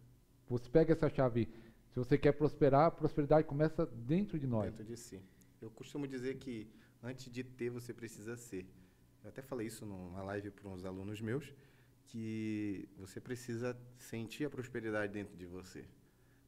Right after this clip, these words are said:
Speaker 2: Porque, na verdade, começa
Speaker 1: Mas
Speaker 2: aqui
Speaker 1: sentir
Speaker 2: dentro.
Speaker 1: como, assim?
Speaker 2: Até
Speaker 1: Você
Speaker 2: se
Speaker 1: sen-, sentir
Speaker 2: se
Speaker 1: que é
Speaker 2: sentir
Speaker 1: próspero.
Speaker 2: que é próspero.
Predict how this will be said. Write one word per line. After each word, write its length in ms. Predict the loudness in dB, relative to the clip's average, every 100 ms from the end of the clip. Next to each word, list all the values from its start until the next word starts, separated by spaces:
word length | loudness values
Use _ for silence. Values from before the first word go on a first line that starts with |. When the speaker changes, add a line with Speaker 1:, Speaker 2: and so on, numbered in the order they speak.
| _
Speaker 2:
Porque, 140 | _ -10
na 120 | -8
verdade, 420 | -8 -6 -6 -6
começa 280 | -8 -4 0
Speaker 1:
Mas 120 | 0
Speaker 2:
aqui 140 | 0
Speaker 1:
sentir 120 | -2 0
Speaker 2:
dentro. 160 | 2
Speaker 1:
como, 240 | 2 2 0
assim? 180 | -2 -4
Speaker 2:
Até 240 | -2 -2
Speaker 1:
Você 60 | 0 -2
Speaker 2:
se 60 |
Speaker 1:
sen-, 20 | -4 -12 -8
sentir 320 | -4 -4 0 0
Speaker 2:
se 180 | 0 4
Speaker 1:
que 100 | 6
é 40 |
Speaker 2:
sentir 100 | 8 10
Speaker 1:
próspero. 320 | 8 8 4
Speaker 2:
que 140 | 4
é 60 | 2
próspero. 560 | 2 -2 -2 -6 -10